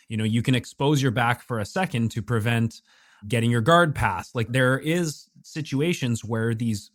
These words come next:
these rules that we teach to beginners do get broken. And leaving your ego at the door, I think, is a great example. And you brought light to that, Emily, because you're saying,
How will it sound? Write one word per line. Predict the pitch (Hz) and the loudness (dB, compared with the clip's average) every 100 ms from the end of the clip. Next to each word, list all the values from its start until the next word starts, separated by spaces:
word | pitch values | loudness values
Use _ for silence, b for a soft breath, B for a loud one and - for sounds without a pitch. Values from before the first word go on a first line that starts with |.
| - | -16
these | 120 120 104 | -8 -6 -4
rules | 104 156 165 120 | -2 0 2 0
that | 127 117 | -2 -2
we | 117 | -4
teach | - 123 - | -4 -6 -6
to | - | -8
beginners | 104 104 160 117 107 - - _ _ - | -4 -2 -2 -2 -4 -6 -20 _ _ -14
do | 95 123 | -4 -2
get | 117 101 | -2 -2
broken. | 120 175 107 95 b b b b b b b - | 0 0 -2 -8 b b b b b b b -6
And | 123 120 117 117 117 113 113 - _ _ _ | 0 2 2 2 2 0 -2 -16 _ _ _
leaving | 117 160 175 160 | -2 0 2 2
your | 131 | 2
ego | 135 160 151 127 | 0 0 2 2
at | 117 | 2
the | 117 | -2
door, | 104 160 143 117 | 0 0 2 0
I | 107 | -2
think, | 135 127 | -2 -2
is | 107 | -2
a | |
great | 98 107 175 | -4 -2 -2
example. | 127 113 107 104 110 110 | -2 -4 -6 -6 -8 -8
And | 110 113 110 104 - | -6 -4 -4 -6 -10
you | 120 143 | -4 -2
brought | 139 123 | 0 0
light | 113 165 151 | 0 -4 -4
to | |
that, | 120 | -4
Emily, | 104 110 113 | -4 -4 -4
because | 110 110 | -4 -4
you're | 113 | -6
saying, | 110 120 110 107 | -6 -4 -4 -4